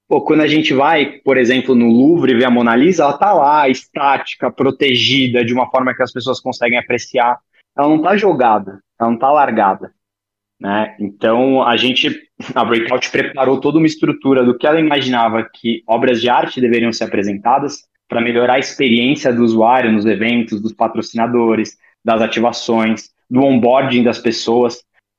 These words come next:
Porque se a gente não mostrar uma N F T de arte como arte, as pessoas nunca vão valorizar o trabalho dos artistas N F T. Vão falar, "Ah, é só mais um carinha que faz ilustração digital",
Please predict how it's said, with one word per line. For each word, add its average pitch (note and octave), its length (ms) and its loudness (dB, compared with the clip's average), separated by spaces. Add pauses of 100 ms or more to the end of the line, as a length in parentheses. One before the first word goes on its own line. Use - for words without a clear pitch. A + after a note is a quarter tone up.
(280)
Porque D3 540 -2
se - 120 -2
a D3 60 2
gente E3+ 300 0
não F#3+ 100 2
mostrar E3 640 0
uma C3 200 2
N B2+ 120 2
F B2+ 240 -4
T C3 220 2
de C3+ 160 0
arte A#2 420 -2
como C#3 320 0
arte, C3 460 0
as B2 120 -2
pessoas E3 360 -2
nunca E3+ 400 2
vão C#3+ 160 2
valorizar B2+ 520 4
o B2 60 0
trabalho B2+ 500 2
dos C#3+ 160 -6
artistas E3 600 -2
N D#3+ 140 0
F E3 120 -6
T. D#3+ 80 -4
Vão D3 140 -2
falar, F#3+ 180 -8
"Ah, - 40 2
é - 20 -6
só E3+ 120 -8
mais E3+ 160 -4
um E3+ 60 -6
carinha D3+ 300 -4
que C#3+ 80 -16
faz C#3 160 -2
ilustração C3+ 500 -4
digital", B2 640 -4